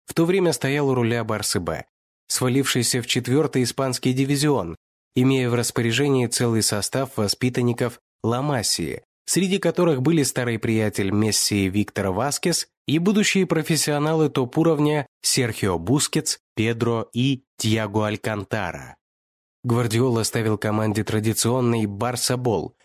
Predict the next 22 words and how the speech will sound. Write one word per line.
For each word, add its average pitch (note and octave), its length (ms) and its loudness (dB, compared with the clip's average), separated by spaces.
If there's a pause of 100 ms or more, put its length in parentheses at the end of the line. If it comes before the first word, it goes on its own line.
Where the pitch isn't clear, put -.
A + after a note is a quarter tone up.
(120)
высокой D#3+ 480 0
степени A#2 480 0
чистоты. F#2+ 600 -4 (480)
Он C3 200 2
был F3 160 4
запрограммирован C#3+ 1000 2
на B2 100 2
стиль, C3 460 0 (240)
а F#2+ 120 -4
Дал C3 320 -2
открылся. - 720 -4 (440)
В - 60 -20
конце D3+ 280 -2
концов, C3 400 -2
Гвардиола A#2+ 540 0
провел A#2 380 0
всю B2+ 260 0
свою A#2 280 0
футбольную A2 500 0
жизнь A#2 300 2
в G2+ 60 0
Барселоне, G#2 800 -2